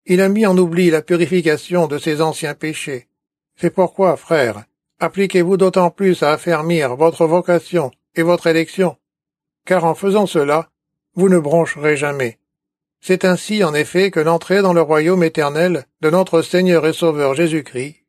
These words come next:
vous sera pleinement accordée. Maintenant, à partir de ces versets, je veux attirer votre attention sur une phrase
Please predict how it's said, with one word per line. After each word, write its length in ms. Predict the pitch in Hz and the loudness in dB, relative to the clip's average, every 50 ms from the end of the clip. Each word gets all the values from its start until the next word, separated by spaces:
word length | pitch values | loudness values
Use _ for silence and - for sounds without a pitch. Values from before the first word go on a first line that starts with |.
| _ _ | _ _
vous 120 | - 165 175 | -2 -2 0
sera 360 | - - 180 156 165 160 151 | 2 2 2 2 2 0 0
pleinement 560 | - - 165 175 185 180 180 170 165 170 165 | -2 -2 0 2 2 2 2 2 2 4 4
accordée. 640 | 165 165 160 175 170 160 160 156 180 175 156 - _ _ _ _ _ _ _ _ _ _ _ _ | 2 2 0 0 0 0 0 0 -2 -2 -2 -6 _ _ _ _ _ _ _ _ _ _ _ _
Maintenant, 420 | 151 147 143 - - 135 135 156 202 | -4 -4 -2 -2 -2 -2 0 0 0
à 80 | 208 | 0
partir 400 | - - 143 113 - - 185 196 | 0 0 -2 -2 -2 -2 -2 0
de 100 | 175 156 | 2 0
ces 160 | 139 - 165 | 0 0 -2
versets, 520 | 147 131 127 123 - - - 135 160 165 - _ _ _ _ _ _ _ _ | 0 0 -2 -2 -2 -4 -4 -4 -4 -4 -8 _ _ _ _ _ _ _ _
je 120 | - 151 | -2 0
veux 120 | 170 185 208 | 2 2 2
attirer 320 | 190 - 165 156 151 190 | 2 0 0 0 2 2
votre 240 | 170 156 - - 160 | 2 0 0 0 -2
attention 500 | 160 160 - 151 147 131 - 180 196 196 | -2 0 -2 -4 -4 -4 -4 -2 -2 -2
sur 220 | - - 147 143 | -4 -4 -2 -2
une 100 | 131 131 | -2 -4
phrase 540 | 123 - - 156 170 175 175 156 127 123 - | -4 -4 -2 2 2 4 2 2 0 -2 -6